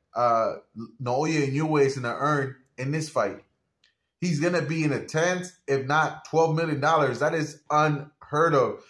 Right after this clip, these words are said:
for a lot of the boxers, ninety percent, ninety-five percent of the boxers in the United States. Or y'all comment down below in the comments who's making that much.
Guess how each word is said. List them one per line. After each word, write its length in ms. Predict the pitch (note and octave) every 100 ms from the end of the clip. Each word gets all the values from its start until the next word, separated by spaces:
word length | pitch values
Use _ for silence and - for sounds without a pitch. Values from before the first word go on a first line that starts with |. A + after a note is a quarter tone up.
| _ _
for 240 | - A#2+ -
a 100 | A2+
lot 320 | C3+ D#3+ D#3+
of 80 | C#3
the 60 |
boxers, 560 | C#3 C#3 C3+ C#3 C3 -
ninety 360 | A#2+ C3 E3+ F3
percent, 540 | D3+ C#3 - D#3+ D#3
ninety-five 420 | C#3+ F3 E3+ E3 D3+
percent 220 | C#3 E3
of 60 |
the 80 | C#3
boxers 400 | G#2 C3+ D3+ C#3+
in 60 | C3
the 60 |
United 360 | A#2 A2 C3 A2
States. 540 | - A#2+ G#2+ - - _ _ _ _ _ _ _ _
Or 120 | - B2+
y'all 240 | D3+ D#3
comment 300 | F3 D#3 C#3
down 180 | D3 C#3+
below 460 | C3 C#3+ C#3 C3+ _ -
in 80 | A#2+
the 60 |
comments 540 | A#2 D3 C3+ A#2+ A#2 - _ -
who's 160 | C#3+ C3+
making 300 | C#3 C#3 B2+
that 180 | B2+
much. 440 | A#2+ A#2 F2+ -